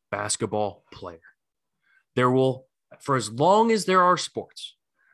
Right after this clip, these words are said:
there will be unbelievable players who put up huge numbers and never win. And sometimes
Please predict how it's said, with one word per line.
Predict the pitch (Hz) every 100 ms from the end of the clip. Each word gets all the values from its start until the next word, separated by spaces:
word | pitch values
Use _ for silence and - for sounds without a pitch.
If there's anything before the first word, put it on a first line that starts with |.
| _
there | 123
will | 131 131
be | 123 127 -
unbelievable | 151 175 180 175 160 160 170
players | - 107 92 92 - - _ _ _
who | 135
put | 123 131
up | 113 101 -
huge | - 160 190 180
numbers | 180 147 104 95 - - _ _ _ _
and | 107 101
never | 107 117 113
win. | 101 82 _ _ _ _ _ _ _ _ _ -
And | 110
sometimes | - 143 160 156 165 170 180 - -